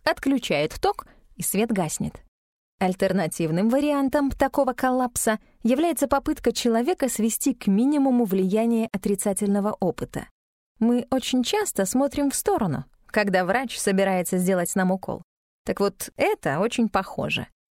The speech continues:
Когда не может убежать тело, зачастую вместо него убегает энергия. Реакция «сложись» может возникнуть, если заряд очень мал или отсутствует вообще. К тому же заблокирован где-то в теле и полностью отсоединен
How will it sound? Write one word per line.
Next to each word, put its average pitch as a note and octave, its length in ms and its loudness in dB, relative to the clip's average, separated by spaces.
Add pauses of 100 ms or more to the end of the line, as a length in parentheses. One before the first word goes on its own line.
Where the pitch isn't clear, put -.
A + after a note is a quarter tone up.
(120)
Когда G#3 280 0
не G#3 220 2
может A#3 580 0
убежать E3+ 640 -2
тело, C4 460 0 (360)
зачастую C#4 600 2
вместо C4 380 0
него B3+ 480 0
убегает A3 720 -2
энергия. B2 640 -2 (680)
Реакция A#3 880 2
«сложись» G3+ 720 0 (240)
может C4+ 300 2
возникнуть, B3 600 2
если A3+ 260 2
заряд A#3+ 600 0
очень C4 320 0
мал F3 400 0 (280)
или F4+ 160 4
отсутствует A#3+ 580 0
вообще. G#3 500 -2 (360)
К - 60 -6
тому G3+ 220 4
же G3+ 120 0
заблокирован G3 760 2
где-то F#3+ 300 2
в - 60 -16
теле E4 400 0
и G#3 220 0
полностью C#4 840 0
отсоединен G#3+ 720 0